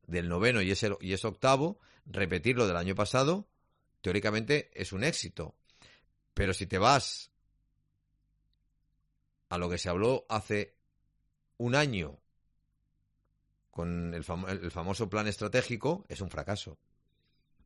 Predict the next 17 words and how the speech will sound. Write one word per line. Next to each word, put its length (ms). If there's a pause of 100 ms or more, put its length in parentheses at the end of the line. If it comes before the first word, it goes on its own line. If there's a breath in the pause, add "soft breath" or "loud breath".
(1800)
Yo 120
tengo 180
el 40
plan 160
estratégico 520
por 160
allí. 300 (840)
No, 180
ahora 300
no 100
tengo 200
ganas 200
de 80
sacarlo 440
ni 100
de 100
verlo. 420